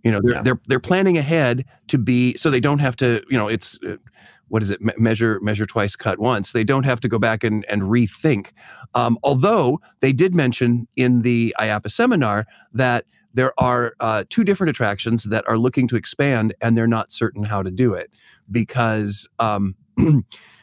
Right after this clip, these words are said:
Speaker 1: one of them has a very specific, uh, look to the building itself, and,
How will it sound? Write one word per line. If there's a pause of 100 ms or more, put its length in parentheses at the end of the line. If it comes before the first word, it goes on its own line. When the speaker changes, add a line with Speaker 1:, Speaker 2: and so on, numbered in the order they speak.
(140)
Speaker 1:
one
of
them
has
a
very
specific,
uh, (220)
look (120)
to
the
building
itself, (480)
and,